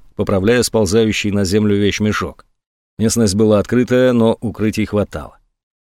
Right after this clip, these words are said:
Пространство пересекали канавы и небольшие овраги, чернел кустарник. С курса не сбились, справа виднелись крыши заброшенного хутора.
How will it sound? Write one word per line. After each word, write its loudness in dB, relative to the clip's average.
Пространство 0
пересекали 0
канавы 4
и -2
небольшие 2
овраги, 2
чернел 2
кустарник. -4
С -12
курса 0
не 4
сбились, 2
справа 4
виднелись 2
крыши -2
заброшенного -2
хутора. -14